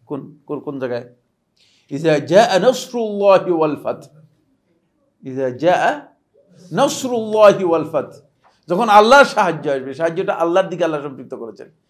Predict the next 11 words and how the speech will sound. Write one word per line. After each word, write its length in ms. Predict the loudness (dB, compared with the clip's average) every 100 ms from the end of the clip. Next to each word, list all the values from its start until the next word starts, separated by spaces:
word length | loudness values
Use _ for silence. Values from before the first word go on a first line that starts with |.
| _ -8
এই 60 | -4
জন্য 220 | -2 -2
সাহায্য 440 | -4 0 0 2 2
যখন 160 | 2
আসবে 520 | 2 0 0 0 0 -6 _ _ _ _ _ 0
আল্লাহর 320 | 4 4 4
পক্ষ 200 | -4 -2
থেকে 160 | 2
আল্লাহর 260 | 4 4 4
বান্দাদের 360 | 4 0 -2 -4
জন্য, 340 | -6 -8